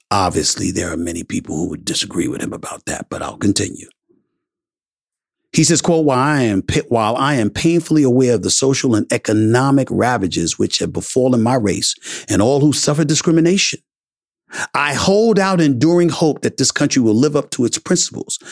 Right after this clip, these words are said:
so clearly enunciated in the Declaration of Independence and the Constitution of the United States,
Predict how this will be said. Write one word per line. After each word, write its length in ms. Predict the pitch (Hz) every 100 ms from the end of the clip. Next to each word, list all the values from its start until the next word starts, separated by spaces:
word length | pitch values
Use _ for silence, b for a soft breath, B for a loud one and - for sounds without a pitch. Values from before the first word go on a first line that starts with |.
| B B
so 200 | - 143
clearly 420 | 135 - 165 165
enunciated 720 | 131 127 208 185 135 110 98 104
in 100 | 101
the 60 |
Declaration 560 | 90 101 92 95 95 95
of 100 | 87
Independence 580 | 95 - 226 214 202 -
and 80 |
the 60 | -
Constitution 680 | - 107 - - 170 - 127
of 80 | 95
the 100 | 95
United 300 | 95 90 -
States, 320 | - 165